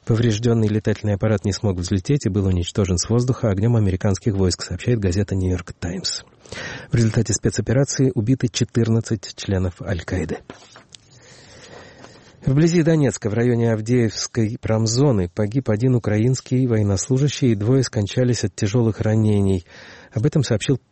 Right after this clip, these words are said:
представитель Минобороны Украины. По его словам, противник продолжает обстрел украинских позиций из артиллерии и минометов. В ночь на воскресенье поддерживаемые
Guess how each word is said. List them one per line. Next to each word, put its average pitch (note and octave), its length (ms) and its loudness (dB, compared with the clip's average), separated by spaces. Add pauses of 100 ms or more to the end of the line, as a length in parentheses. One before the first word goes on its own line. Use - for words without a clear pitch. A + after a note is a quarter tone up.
представитель A2+ 600 -2
Минобороны A2 720 2
Украины. F2 680 -2 (800)
По - 60 0
его B2 120 2
словам, B2+ 340 2
противник A2 520 -2
продолжает G#2 640 0
обстрел G#2+ 480 -2
украинских F#2+ 640 -2
позиций G2 480 0
из F2+ 80 0
артиллерии F#2+ 580 0
и G#2 180 0
минометов. G2 840 0 (300)
В G#2 180 0
ночь A2 220 0
на G#2 60 -2
воскресенье A2 540 0
поддерживаемые F2+ 1200 -2